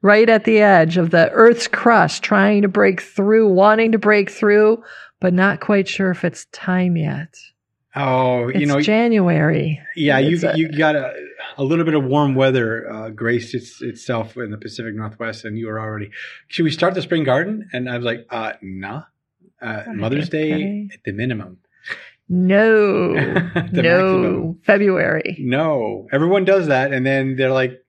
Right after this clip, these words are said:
Speaker 2: all complaining when they get six inches of snow in March and all their seedlings are shot.
Speaker 1: Yeah, except for the peas and the lettuces, which are usually pretty happy, and the radishes and the beets. There's a whole bunch of crops that are happy in the
Speaker 2: Yes, you
Speaker 1: cold.
Speaker 2: can do some cold weather croppage.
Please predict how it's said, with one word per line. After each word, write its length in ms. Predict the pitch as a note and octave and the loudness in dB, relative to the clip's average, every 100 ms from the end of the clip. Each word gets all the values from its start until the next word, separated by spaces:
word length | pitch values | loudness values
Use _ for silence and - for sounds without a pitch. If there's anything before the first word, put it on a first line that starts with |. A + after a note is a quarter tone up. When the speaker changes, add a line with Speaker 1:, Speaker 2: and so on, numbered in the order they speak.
| - | -6
Speaker 2:
all 140 | B2+ | -4
complaining 440 | C3 B2 D3 C3+ A#2+ | -4 -4 -2 -2 -4
when 120 | A#2 | -4
they 80 | A#2 | -4
get 160 | A2+ | -6
six 240 | - C3 B2+ | -8 -10 -10
inches 240 | A2+ A#2+ | -16 -14
of 80 | A2 | -14
snow 260 | - C3+ B2+ | -6 -4 -4
in 80 | |
March 300 | A2+ A#2 A2+ | -4 -6 -6
and 180 | A#2 A#2 | -8 -8
all 100 | A2+ | -10
their 120 | A2 | -10
seedlings 400 | G#2+ C3+ A#2+ G#2 | -10 -10 -10 -12
are 60 | G#2+ | -12
shot. 280 | - F#2+ F2+ _ _ - | -12 -12 -14 _ _ -4
Speaker 1:
Yeah, 160 | C4+ A3+ | 0 0
except 340 | F3+ A#3 - | 0 0 0
for 220 | A3+ G#3 | 0 0
the 140 | F#3 F3+ | 0 -4
peas 480 | - G#3+ G3 F#3 | -4 0 0 0
and 100 | F3+ | -2
the 60 | E3+ | -2
lettuces, 640 | E3+ G3 A3+ - D#3+ E3 | 0 -2 -2 -4 -4 -2
which 180 | F3 D#3+ | -6 -4
are 60 | E3+ | -4
usually 320 | F3 F3+ F3 | -2 -4 -4
pretty 180 | E3+ E3 | -4 -4
happy, 480 | E3 F#3 F#3+ F#3 F3+ | -4 -4 -4 -6 -4
and 260 | E3+ E3 | -4 -4
the 80 | E3+ | -4
radishes 800 | E3 E3 E3 D#3+ F3 E3+ F3 F3 | -2 -2 -4 -4 -4 -4 -4 -6
and 200 | D#3 - | -6 -6
the 340 | D3 - E3+ - | -8 -8 -12 -4
beets. 340 | F#3 F3+ F3+ | -2 -2 -4
There's 140 | B3 C#4+ | -4 -4
a 60 | |
whole 140 | G#3+ G3 | -2 -2
bunch 200 | F3 E3 | -4 -6
of 80 | - | -8
crops 260 | C#3+ - | -10 -10
that 80 | - | -10
are 60 | C#3 | -8
happy 300 | C#3 C#3+ D#3 | -8 -8 -6
in 40 | |
the 60 | G#2 | -6
Speaker 2:
Yes, 120 | - | -4
you 60 | - | -4
Speaker 1:
cold. 100 | B2 | -4
Speaker 2:
can 60 | A2 | -6
do 100 | G#2+ | -6
some 180 | C3 | -8
cold 360 | A#2+ G#2 G#2+ A2 | -8 -10 -10 -8
weather 240 | F#2+ G#2 | -10 -10
croppage. 600 | G#2 F2 F2+ - - - | -12 -12 -14 -14 -16 -14